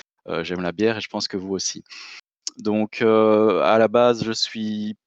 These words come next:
pas du tout, euh, dans l'oreca ou dans la brasserie, puisque je fais de l'informatique depuis quinze ans. Euh, je travaille dans une grosse, une grosse boîte, euh, à Bruxelles et où, où je gère la sécurité des droits d'accès.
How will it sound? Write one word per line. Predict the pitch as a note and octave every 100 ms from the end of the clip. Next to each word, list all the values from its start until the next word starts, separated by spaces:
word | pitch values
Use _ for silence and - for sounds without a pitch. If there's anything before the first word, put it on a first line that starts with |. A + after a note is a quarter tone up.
| -
pas | G#2+
du | G#2+ G2+ -
tout, | - A2 G#2+ A2 A2 A2
euh, | G2
dans | F#2+ G2
l'oreca | G2 G2 - G2+ G#2 G#2+
ou | G#2+
dans | G#2 G2+
la | G2
brasserie, | F#2+ G2+ - A#2+ B2+
puisque | G#2+ - G2
je | -
fais | - F#2
de |
l'informatique | F2 F2 F2+ F2+ - - - -
depuis | F#2 -
quinze | F#2+ F#2 E2+
ans. | F2 - - - - - _ _ -
Euh, | F2+ F2 E2+ F2 F2
je | -
travaille | - E2+
dans | E2+ E2 E2 -
une | E2
grosse, | D#2+ - - - E2 -
une | F#2+
grosse | F2+ F#2
boîte, | F2 F#2 - - F#2+
euh, | F2
à | F#2
Bruxelles | F2+ F#2 - A2 A#2+ A#2
et | F#2+
où, | F#2+ F#2 _
où | -
je | G2
gère | G2+
la | G2 F#2+
sécurité | - - F#2+ - G2 G2
des | G2
droits | F2+ F#2+
d'accès. | F2+ -